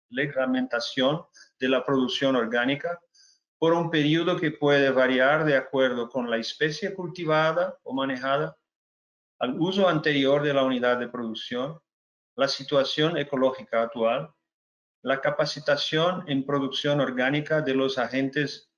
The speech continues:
involucrados en el proceso productivo, a los análisis y evaluaciones de la, de las unidades de producción por los respectivos certificadores. Del inicio del periodo de conversión.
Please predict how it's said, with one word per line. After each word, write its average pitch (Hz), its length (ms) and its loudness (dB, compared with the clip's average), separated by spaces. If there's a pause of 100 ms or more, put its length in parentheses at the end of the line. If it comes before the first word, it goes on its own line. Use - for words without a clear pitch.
(120)
involucrados 135 1120 0
en 131 160 -2
el 120 140 -4
proceso 123 540 -4
productivo, 123 800 -6 (840)
a 147 100 4
los 151 340 0
análisis 160 640 0
y 151 60 0
evaluaciones 131 720 2
de 135 100 -2
la, 123 460 0
de 127 160 -2
las 127 220 0
unidades 123 500 0
de 117 100 -6
producción 131 580 -4
por 127 160 -2
los 123 220 -4
respectivos 127 680 -6
certificadores. 117 1040 -6 (540)
Del 170 200 4
inicio 196 360 2
del 190 220 2
periodo 165 320 4
de 156 120 2
conversión. 135 800 0